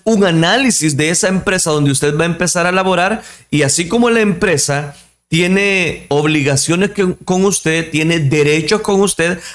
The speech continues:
así también usted tiene una responsabilidad de cumplir esas obligaciones impuestas por dicha institución, por dicho trabajo. Entonces, tarde o temprano,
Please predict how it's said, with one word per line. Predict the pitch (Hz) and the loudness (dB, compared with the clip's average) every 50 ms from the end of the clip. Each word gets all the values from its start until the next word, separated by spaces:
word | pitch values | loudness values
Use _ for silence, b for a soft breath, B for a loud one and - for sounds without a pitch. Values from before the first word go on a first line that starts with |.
| B B | B B
así | B 143 143 - 165 185 | B -4 -4 -2 -4 -4
también | 175 170 220 214 196 190 254 277 247 180 - - | -2 0 0 0 0 0 0 0 0 0 -2 -2
usted | 151 156 143 - 170 156 | -2 -2 -2 -2 -4 -2
tiene | - 180 170 175 | -2 0 0 2
una | 180 180 180 175 170 | 2 2 2 0 0
responsabilidad | 160 165 165 165 - - - 160 156 151 - - 147 139 139 131 123 123 120 143 202 277 311 466 b b b b b b - | -2 -2 -2 -2 -4 -4 -4 -2 0 0 0 0 -2 0 0 -2 0 0 0 0 0 0 -2 -4 b b b b b b -2
de | 175 196 208 214 | 0 0 0 0
cumplir | 175 180 165 151 131 - - 175 233 311 330 226 143 - - - _ _ _ _ _ _ _ _ _ _ _ _ _ _ _ _ | 0 2 2 2 0 0 -2 -2 0 2 0 0 -2 -4 -6 -16 _ _ _ _ _ _ _ _ _ _ _ _ _ _ _ _
esas | - 160 175 175 - 202 190 - - - | -4 -4 -2 0 0 -2 -2 -2 -2 -2
obligaciones | 202 196 202 208 214 214 233 208 - - 175 180 196 208 208 - - - | -2 0 0 0 0 0 0 0 0 0 0 0 2 0 0 -2 -4 -4
impuestas | 226 202 175 147 127 139 - 160 262 320 - - - - 143 143 139 - B B B B B - | -2 0 0 0 0 0 0 0 0 0 0 -2 -2 -2 -2 -2 -2 -6 B B B B B -4
por | 147 151 147 127 | -2 -2 -2 0
dicha | 143 170 170 175 180 160 | -2 -2 0 0 0 0
institución, | 156 135 - 147 139 - 139 127 - - 123 113 107 101 95 | 0 0 0 -2 -2 0 -2 -2 -2 0 -2 0 -2 -2 -4
por | - - 160 151 139 135 | -4 -2 0 0 0 0
dicho | 143 196 190 - 170 151 143 | -2 -2 -2 -2 -2 -2 -2
trabajo. | - 127 123 110 107 101 101 - - - b b b b b | -2 -4 -2 -2 -2 -4 -4 -8 -14 -18 b b b b b
Entonces, | - 151 147 147 175 160 135 135 117 - - - - | -4 -4 -2 0 -2 0 0 -2 -2 -4 -6 -10 -8
tarde | - 156 151 160 160 185 | -4 -4 -2 0 -2 -2
o | 190 | -2
temprano, | 190 233 226 214 226 196 185 190 208 220 233 214 220 - | 0 -2 -2 0 0 0 0 2 2 0 0 -2 -4 -8